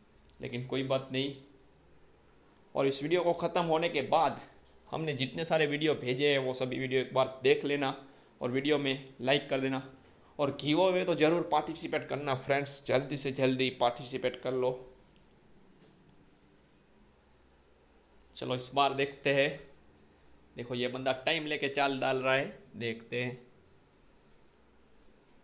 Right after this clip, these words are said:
और channel को ज़रूर subscribe करना फ्रेंड्स। Touch for World Gaming और Touch for Gaming दो channel हमारे हैं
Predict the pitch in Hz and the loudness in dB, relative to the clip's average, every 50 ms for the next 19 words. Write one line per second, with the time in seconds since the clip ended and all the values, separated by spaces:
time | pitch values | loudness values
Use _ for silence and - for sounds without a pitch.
0 | _ _ _ _ _ _ _ - 98 131 127 127 - 165 185 190 190 190 190 180 | _ _ _ _ _ _ _ -6 -4 -4 0 2 2 2 2 2 2 0 0 0
1 | 185 185 180 180 190 180 - - 190 180 180 180 160 165 165 151 147 151 156 160 | 0 0 -2 -2 -4 -4 -2 0 0 0 0 0 -2 -2 -2 -2 -2 -2 -2 -4
2 | 156 151 - - 160 160 - - - 165 160 147 143 151 151 156 151 143 143 147 | -4 -4 -4 -2 -2 -2 -2 0 2 2 2 4 4 4 4 2 2 0 0 0
3 | 147 151 156 156 147 131 - - - - - - - - - - _ _ _ - | 0 0 -2 -2 -4 -8 -12 -18 -20 -20 -20 -20 -20 -20 -20 -20 _ _ _ 0
4 | 131 131 131 151 143 - - - 160 156 139 135 139 147 156 147 147 131 127 139 | 2 2 2 0 0 0 0 2 2 2 4 2 2 2 0 -2 -4 -2 0 0
5 | 151 151 - 147 139 143 143 135 131 139 135 131 131 131 135 135 135 135 - | 0 2 4 2 2 2 2 2 4 4 4 4 4 2 0 0 -4 -8 -12